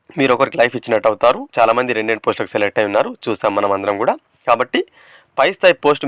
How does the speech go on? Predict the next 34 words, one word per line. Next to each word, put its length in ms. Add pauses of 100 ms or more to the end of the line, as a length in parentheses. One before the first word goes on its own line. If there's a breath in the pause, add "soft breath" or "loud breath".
మీరు 120 (320)
సెలెక్ట్ 340
అయ్యి 100 (380)
అపాయింట్‌మెంట్ 380
తీసుకొని 260 (120)
జాయిన్ 220
అయిన 140
తర్వాతనే 240 (120)
కింది 240
స్థాయి 200 (120)
పోస్టుకు 360 (300)
గురుకుల 280 (120)
బోర్డు 240 (420)
మనకు 240 (540 loud breath)
రిలింక్విష్‌మెంట్ 600
ఆప్షన్ 260
అని 160
ఒకటి 160
ఇస్తుంది. 320 (340)
So, 80 (100)
అది 140
ఇచ్చినప్పుడు 360 (120)
ఖచ్చితంగా 580 (560 soft breath)
కాస్త 280 (120)
సమయం 260 (180)
ఇచ్చి 220 (760 soft breath)
మీరు 240
ఆ 40 (100)
రిలింక్విష్‌మెంట్ 1000
ఫామ్ 220
ఏదైతే 240
ఉందో 160 (240)
దాన్ని 260
ఫిల్ 200